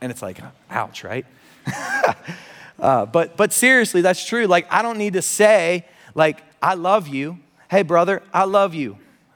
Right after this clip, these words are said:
May the love of Christ be among us." I don't need to just talk the talk without ever showing someone in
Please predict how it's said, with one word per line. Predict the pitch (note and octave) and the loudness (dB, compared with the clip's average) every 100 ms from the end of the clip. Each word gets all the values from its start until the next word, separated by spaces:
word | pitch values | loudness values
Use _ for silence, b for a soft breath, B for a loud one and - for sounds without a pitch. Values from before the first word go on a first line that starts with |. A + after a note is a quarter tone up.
| _ | _
May | F3+ | 0
the | F3 | 2
love | E3+ F#3+ | 2 2
of | F#3 - | 0 -4
Christ | G3+ F#3+ F3 - | 2 2 2 -2
be | F3+ | -2
among | F3 F3+ F3 | 2 2 2
us." | A#2+ A2 - | -6 -10 -4
I | F#3 | -2
don't | G#3+ | 0
need | G#3 F3+ | -2 -4
to | |
just | D#3 F3 - | -6 -8 -4
talk | - E3+ - | 2 2 0
the | D3 | -10
talk | C#3 F#3+ F3 C#3 - | -2 2 2 0 -6
without | D3 E3 E3+ | 0 2 2
ever | E3+ D3 | 0 -2
showing | - - G3+ G#3 G#3 | -8 2 2 2 -2
someone | F3 E3 D3 C3+ B2+ C3 C3+ B B | -6 -6 -6 -4 -4 -4 -10 B B
in | D#3 D#3 D3+ | -4 -2 -4